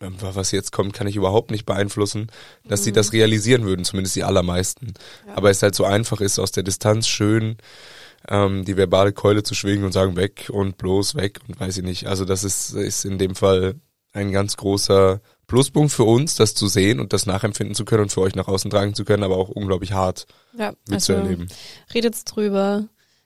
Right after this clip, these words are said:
Speaker 2: echt bleibt aufmerksam, seid, seid euch dem bewusst, was da passiert, nicht nur an Weihnachten, sondern das ganze,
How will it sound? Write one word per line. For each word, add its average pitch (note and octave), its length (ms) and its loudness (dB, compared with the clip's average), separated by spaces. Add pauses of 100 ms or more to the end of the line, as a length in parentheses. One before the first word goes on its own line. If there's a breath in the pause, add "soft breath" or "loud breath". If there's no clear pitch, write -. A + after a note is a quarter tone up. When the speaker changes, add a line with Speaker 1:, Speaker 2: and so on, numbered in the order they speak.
(140)
Speaker 2:
echt - 280 -12
bleibt - 440 -8
aufmerksam, G3 640 -4
seid, F#3+ 340 -8
seid - 340 -4
euch A#3 80 0
dem G#3 160 -4
bewusst, G3+ 400 -6
was G3 100 -6
da G3 120 -6
passiert, G3 520 -6
nicht G3+ 220 -8
nur G#3 140 -6
an F#3 180 -6
Weihnachten, F#3+ 540 -4
sondern F#3+ 200 -4
das F#3 140 -4
ganze, G3 640 0